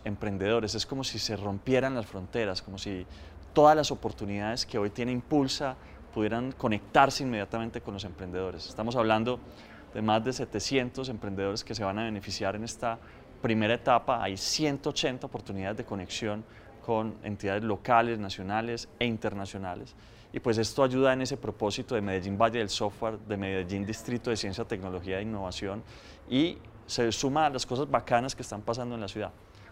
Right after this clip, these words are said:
Los centros de Valle del Software en toda la ciudad, cientos de miles de computadores para jóvenes que los van a usar para programar, para desarrollar, para doble titularse, para crear juegos, animaciones, para crear empleo, para crear riqueza.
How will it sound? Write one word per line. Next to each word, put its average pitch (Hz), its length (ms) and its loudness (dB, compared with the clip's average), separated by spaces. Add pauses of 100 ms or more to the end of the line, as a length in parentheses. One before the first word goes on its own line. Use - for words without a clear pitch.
(140)
Los 104 140 0
centros 120 320 2
de 110 60 4
Valle 101 180 2
del 110 100 -2
Software 104 380 -4
en 95 160 -6
toda 95 140 -4
la 101 100 -2
ciudad, 101 360 0 (380)
cientos 127 500 0
de 117 60 0
miles 104 280 -2
de 107 80 -4
computadores 95 520 -6
para 98 180 -4
jóvenes 127 560 -4 (460)
que 95 400 0
los 95 140 -2
van 98 140 2
a - 20 -2
usar 113 180 -4
para 120 220 -2
programar, 92 500 2
para 117 160 2
desarrollar, 98 580 0
para 113 240 2
doble 95 280 -2
titularse, 101 600 2
para 92 380 0 (220)
crear 101 340 4
juegos, 120 600 0 (320)
animaciones, 113 1000 0 (380)
para 107 180 6
crear 120 480 10
empleo, 139 380 0
para 123 140 0
crear 104 360 6
riqueza. - 360 -4